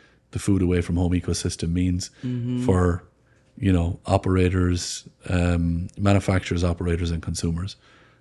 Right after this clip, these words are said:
Speaker 1: Um, and that's, and that's kind of the, the discussions we have. Um, as it regards, I think, I think this generation has been good in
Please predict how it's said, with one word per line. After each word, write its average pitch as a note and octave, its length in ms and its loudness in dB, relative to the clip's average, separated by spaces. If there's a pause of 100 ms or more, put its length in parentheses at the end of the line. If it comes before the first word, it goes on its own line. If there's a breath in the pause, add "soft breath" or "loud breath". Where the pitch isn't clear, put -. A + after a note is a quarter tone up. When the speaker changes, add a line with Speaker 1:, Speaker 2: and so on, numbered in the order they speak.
(180 soft breath)
Speaker 1:
Um, E2+ 280 2
and F2 100 2
that's, - 300 -2
and F2+ 140 -2
that's E2+ 340 -2
kind F2 240 -2
of E2 80 0
the, E2+ 260 -2
the F#2+ 100 -4
discussions E2+ 520 -2
we E2+ 160 0
have. E2+ 320 -2 (600 soft breath)
Um, F#2 600 4 (240)
as A#2 220 0
it - 40 -2
regards, A#2 360 6
I G#2+ 80 6
think, A#2 340 2 (600 soft breath)
I G#2+ 80 4
think B2+ 480 2
this A#2 200 2
generation G#2 640 4
has F#2 140 2
been G2 180 2
good F#2+ 220 6
in F2+ 200 4